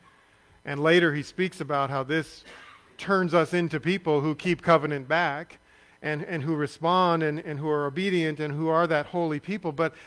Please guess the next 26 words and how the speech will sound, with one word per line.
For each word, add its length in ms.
I 60
want 220
you 60
to 80
note 280
verse 220
seven 460
here. 240
"The 100
Lord 320
did 140
not 220
set 200
his 200
love 280
on 160
you 100
nor 180
choose 380
you 60
because 340
you 80
were 80
more 240
in 140
number," 500